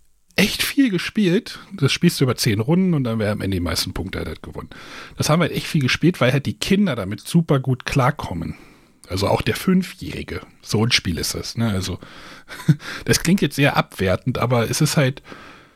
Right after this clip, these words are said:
du kannst, es ist ein schönes Familienspiel, du schnippst diese Würfel da rein, ärgerst dich irgendwie, dass die, äh, dass der in die Pumme,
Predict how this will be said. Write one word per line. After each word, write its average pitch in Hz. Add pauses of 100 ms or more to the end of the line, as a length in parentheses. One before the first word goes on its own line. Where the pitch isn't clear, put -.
(200)
du -
kannst, 202
es -
ist 175
ein 175
schönes 202
Familienspiel, 190
du 147
schnippst -
diese 147
Würfel 190
da 165
rein, 160
ärgerst 175
dich -
irgendwie, 147
dass 127
die, 127
äh, -
dass 117
der 123
in 127
die 113 (720)
Pumme, 190